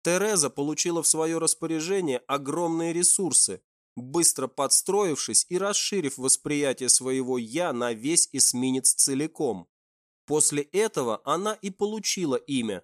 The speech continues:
так как называть ее ассистентом стало слишком неудобно. Ну а был ли там полноценный разум,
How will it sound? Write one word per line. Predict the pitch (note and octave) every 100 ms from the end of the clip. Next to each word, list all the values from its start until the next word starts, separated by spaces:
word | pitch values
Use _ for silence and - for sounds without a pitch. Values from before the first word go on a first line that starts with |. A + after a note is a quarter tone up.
| _
так | - C3
как | C#3+ C3
называть | C3+ C3+ D#3 D#3 C3
ее | B2 C#3 C3
ассистентом | B2+ - B2 A2+ - F#3 F#3+ A#2 G#2
стало | - E3+ F3 A#2+
слишком | - C3 B2 C3+ B2+
неудобно. | D3 D#3+ D3+ A#2 G2+ F#2 - _ _ _ _ _ _
Ну | A#2+ C3+
а | D3
был | C#3+ F3+ E3
ли | D3 C#3+
там | D#3 C#3
полноценный | - C#3+ C#3+ D3 - D#3+ C#3+ C3+ C3
разум, | D3+ F#3+ D3+ G#2+ F2+